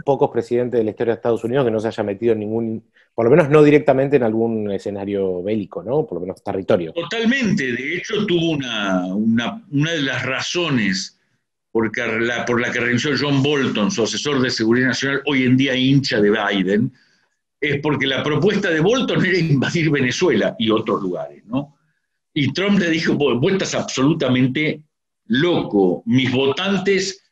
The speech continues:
Speaker 2: a ver, mis votantes no van a bancar eso". Nótese que no dijo, "Eso está mal, ¿cómo vamos a invadir otro país?". <laughs> Dijo, "La gente que me apoya no lo va a aguantar".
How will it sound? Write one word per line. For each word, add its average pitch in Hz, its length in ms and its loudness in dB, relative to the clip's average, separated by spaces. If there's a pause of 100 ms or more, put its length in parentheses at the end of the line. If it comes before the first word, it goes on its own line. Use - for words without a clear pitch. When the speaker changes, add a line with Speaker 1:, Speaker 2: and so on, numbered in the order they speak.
(340)
Speaker 2:
a 123 120 -2
ver, 123 260 -2 (180)
mis 151 220 0
votantes 175 500 0
no 170 180 2
van 185 200 0
a 165 40 -2
bancar 139 440 -2
eso". 110 480 -2 (920)
Nótese 190 600 0
que 156 100 0
no 151 160 0
dijo, 127 600 2 (380)
"Eso 160 320 -2
está 135 280 -4
mal, 151 500 2 (380)
¿cómo 156 280 0
vamos 151 360 0
a 135 60 -2
invadir 127 360 2
otro 123 320 2
país?". - 360 -2
<laughs> - 20 -
Dijo, 165 360 -2 (140)
"La 143 200 -4
gente 208 460 2
que 143 100 2
me 135 120 2
apoya 190 460 0
no 147 140 0
lo 139 100 2
va 135 80 2
a - 20 2
aguantar". 110 560 0